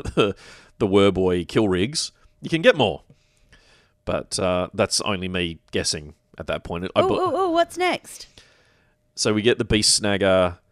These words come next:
Speaker 1: uh, Warboss with his targeting squig on his shoulder,
Speaker 2: Mm.
Speaker 1: with its targeting reticle for an eyeball. And he's a very sort of feral half, he's a beast boss is his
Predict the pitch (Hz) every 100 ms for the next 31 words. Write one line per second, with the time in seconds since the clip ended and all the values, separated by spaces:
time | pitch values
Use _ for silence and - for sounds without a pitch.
0 | _ _ _ _ 98 87 87 104 147 196
1 | - - - _ _ _ - - _ _
2 | _ _ _ _ - 107 95 - 120 104
3 | 104 98 - - 101 98 - 95 90 -
4 | 98 123 220 220 220 214 202 185 165 147
5 | 151 110 131 - - - 98 98 87 95
6 | - - 92 92 104 139 190 _ _ _
7 | _ _ _ _ _ _ _ _ 131 135
8 | 127 139 175 151 - 110 - 113 110 104
9 | 95 92 - 107 95 92 - - - _
10 | _ _ _ _ - 113 107 107 104 -
11 | 85 76 - - 82 85 78 -